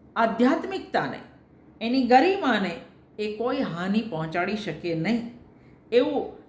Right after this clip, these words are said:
ગંગ સર્વજ્ઞ દ્વારા મુનશી કેવડાવે છે. મૂલ્યનિષ્ઠ શિક્ષણની વાત કરતા મુનશીએ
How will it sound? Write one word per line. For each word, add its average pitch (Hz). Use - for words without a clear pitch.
ગંગ 359
સર્વજ્ઞ 269
દ્વારા 202
મુનશી 190
કેવડાવે 311
છે. -
મૂલ્યનિષ્ઠ 370
શિક્ષણની 311
વાત 240
કરતા 226
મુનશીએ 226